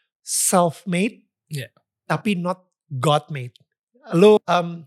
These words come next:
Speaker 1: momennya itu kapan sih, bro? Karena gini, lo di dunia musik, dan apalagi Armada itu salah satu band terbaik di Indonesia, dan maksud gue,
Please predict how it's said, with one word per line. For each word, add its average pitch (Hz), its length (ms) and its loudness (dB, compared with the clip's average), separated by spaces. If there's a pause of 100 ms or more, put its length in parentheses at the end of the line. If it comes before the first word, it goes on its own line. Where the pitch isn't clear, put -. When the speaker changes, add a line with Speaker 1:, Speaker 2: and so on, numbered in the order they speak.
(180)
Speaker 1:
momennya 202 540 0
itu 269 80 -12
kapan 160 260 -6
sih, 160 80 -4
bro? 190 200 -8
Karena 185 260 -4
gini, 190 300 -2 (460)
lo 226 180 4
di 208 140 2
dunia 170 280 0
musik, 165 640 -4
dan 180 220 0
apalagi 175 680 -2
Armada 170 540 -2
itu 233 200 -4
salah 160 220 -4
satu 147 220 -8
band 156 580 -4 (100)
terbaik 151 600 -2
di 156 180 -6
Indonesia, 135 680 -6 (340)
dan 156 760 -2
maksud 151 340 -6
gue, 254 400 -2